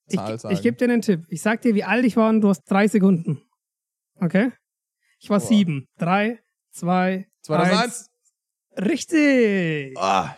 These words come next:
Speaker 2: das Hirnchen funktioniert. Aber ich wollte vielleicht tatsächlich zweitausend, okay, ich wollte
Speaker 1: Ja, du hast
Speaker 2: zweitausendzwei sagen.
Speaker 1: Ja, komm.
Speaker 2: Wieder mal.
Speaker 1: Aber weißt du was? Ich bin heute so gnädig.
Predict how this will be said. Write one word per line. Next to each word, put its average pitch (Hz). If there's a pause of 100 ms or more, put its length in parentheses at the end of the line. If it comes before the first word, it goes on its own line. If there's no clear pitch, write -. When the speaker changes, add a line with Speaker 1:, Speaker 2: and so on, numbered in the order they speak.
Speaker 2:
das -
Hirnchen 151
funktioniert. 139 (220)
Aber 240
ich 180
wollte 233
vielleicht -
tatsächlich 233
zweitausend, 190 (220)
okay, 143
ich 139
wollte 143
Speaker 1:
Ja, 214
du 170
hast 220
Speaker 2:
zweitausendzwei 143
sagen. 113
Speaker 1:
Ja, 147
komm. 143 (280)
Speaker 2:
Wieder 151
mal. 117 (800)
Speaker 1:
Aber 214
weißt 226
du 196
was? 160 (760)
Ich 165
bin 196
heute 180
so 175
gnädig. 147